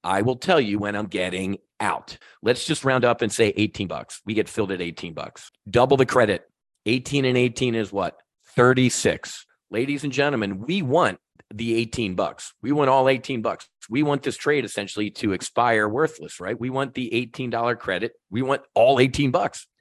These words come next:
If it starts going up, nineteen bucks, twenty-five bucks, thirty, woo, that means the S and P is raging for some reason. So I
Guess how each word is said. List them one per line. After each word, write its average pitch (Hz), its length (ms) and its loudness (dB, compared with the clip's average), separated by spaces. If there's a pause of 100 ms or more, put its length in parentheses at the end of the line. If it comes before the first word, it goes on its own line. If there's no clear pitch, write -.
(140)
If 127 200 -2
it 127 120 -4
starts 123 360 0
going 104 420 0 (200)
up, - 600 -4 (240)
nineteen 98 380 -4
bucks, 95 300 -2
twenty-five 98 520 -4
bucks, 95 340 -2
thirty, 98 420 -2
woo, 151 580 6
that 110 200 -2
means 117 200 -2
the 107 160 -2
S - 160 -4
and 98 120 -6
P 143 300 0
is 85 200 -6
raging 92 480 -8
for 90 140 -12
some 85 260 -10
reason. 82 280 -12
So - 460 0
I 117 500 4